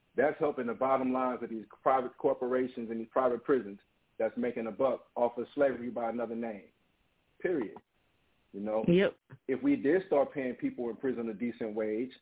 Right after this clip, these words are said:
Speaker 1: then they would come out, out of prison with something in a bank account. They would have a skill and a job that they can get, like a lateral transition upon their release, because most of the people go to prison because they don't have these skills to begin with. So if we're gonna instill these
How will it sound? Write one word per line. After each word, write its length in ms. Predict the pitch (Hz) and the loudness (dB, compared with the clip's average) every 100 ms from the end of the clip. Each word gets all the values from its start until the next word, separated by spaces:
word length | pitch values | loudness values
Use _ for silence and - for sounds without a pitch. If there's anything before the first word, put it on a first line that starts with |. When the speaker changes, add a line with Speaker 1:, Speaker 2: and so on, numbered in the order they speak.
| _ _ - | _ _ -4
Speaker 1:
then 160 | 107 | 2
they 100 | 117 | 4
would 160 | 147 143 | 4 2
come 200 | 156 139 | 2 4
out, 240 | 147 - - | 4 2 0
out 160 | 147 165 | 2 2
of 120 | 165 | -2
prison 400 | - 123 120 143 _ _ _ _ - | -2 -2 -2 -12 _ _ _ _ -8
with 160 | 127 - | -8 -4
something 320 | 143 - 123 - | -4 -2 -4 -2
in 160 | 151 | -2
a 40 | 139 | 0
bank 240 | 151 156 | 2 0
account. 440 | 151 - 127 127 - _ - | -2 -4 -4 -4 -12 _ -4
They 80 | 120 | 0
would 160 | 127 135 | 4 4
have 300 | 135 127 - _ _ _ _ | 4 2 -6 _ _ _ _
a 80 | 123 - | -8 -8
skill 480 | - 165 156 139 147 _ _ | 2 4 6 2 -4 _ _
and 120 | 127 139 | -4 -4
a 40 | |
job 440 | 120 151 143 127 - _ - | 2 4 4 0 -8 _ -8
that 120 | 123 | -4
they 100 | 135 | -2
can 220 | 135 123 | -2 -6
get, 280 | 123 156 120 | 0 -2 0
like 160 | 120 113 | -2 -2
a 40 | |
lateral 340 | 120 143 139 | -2 0 0
transition 520 | 135 143 127 151 - 120 | -2 -6 -4 -6 -6 -10
upon 320 | - 143 139 | 0 2 4
their 120 | 131 | 2
release, 380 | 131 135 139 135 _ _ | 2 4 4 2 _ _
because 320 | 131 127 139 123 | -6 0 0 2
most 220 | 160 170 | 0 0
of 60 | |
the 60 | 165 | -4
people 260 | 180 143 135 | -4 -4 0
go 160 | 160 | 2
to 80 | 180 | 2
prison 300 | - 147 139 | -2 -2 -2
because 260 | 135 151 135 | -6 -6 0
they 80 | 151 | 0
don't 180 | 151 | 0
have 160 | 156 143 | -2 -2
these 140 | 147 - | -4 -2
skills 240 | 156 151 | -2 -2
to 60 | 139 | -2
begin 400 | 131 143 170 147 | -2 2 2 2
with. 180 | 113 101 _ _ _ - | -2 -4 _ _ _ 0
So 100 | 120 | 4
if 60 | |
we're 100 | 147 | 4
gonna 180 | 170 160 | 4 2
instill 480 | 143 143 - 160 156 | 2 -2 0 0 2
these 180 | 151 | 2